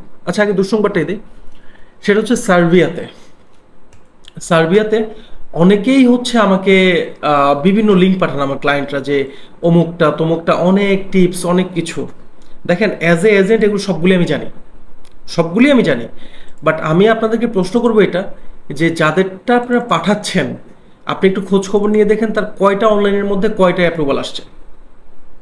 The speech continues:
তাইলে আপনি উত্তর পাওয়া যাবেন, ঠিক আছে? তো এখন ব্যাপার হচ্ছে এটা, একটু আমি ক্লিয়ার যদি বলি, হায়ার ক্লাস ডো বিডি যেটা আছে, আমাদের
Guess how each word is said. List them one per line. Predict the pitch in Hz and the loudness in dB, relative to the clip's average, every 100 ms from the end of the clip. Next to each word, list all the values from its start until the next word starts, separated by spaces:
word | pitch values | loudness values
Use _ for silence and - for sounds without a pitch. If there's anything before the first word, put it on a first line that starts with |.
| - - - - - | -14 -16 -12 -8 -2
তাইলে | 160 208 | 0 2
আপনি | 208 202 180 | 2 0 -2
উত্তর | - 233 - | -2 -4 0
পাওয়া | 156 | -2
যাবেন, | 135 113 - - - - - - | -2 -6 -10 -20 -20 -20 -16 -8
ঠিক | 214 240 | -2 -2
আছে? | 202 - - - - - - - - | -2 -8 -10 -20 -18 -18 -18 -8 0
তো | 175 190 - - | 2 2 -4 -6
এখন | 165 160 226 208 | -4 0 2 2
ব্যাপার | 196 214 | 2 2
হচ্ছে | 220 214 | -2 0
এটা, | 190 | 0
একটু | 156 - 175 | -2 -4 -2
আমি | 165 165 | -2 -2
ক্লিয়ার | 170 165 | -2 -2
যদি | 165 160 151 | 0 -2 -2
বলি, | 139 185 - - - - - - - | -2 -4 -8 -12 -14 -16 -18 -14 -6
হায়ার | 175 190 196 | 0 0 2
ক্লাস | 233 202 | 0 2
ডো | 208 | 2
বিডি | 175 156 151 | 2 0 0
যেটা | 139 127 123 | -2 -2 -8
আছে, | - 127 - - - - - - | -8 -12 -12 -10 -8 -8 -8 -6
আমাদের | 151 156 | -4 -2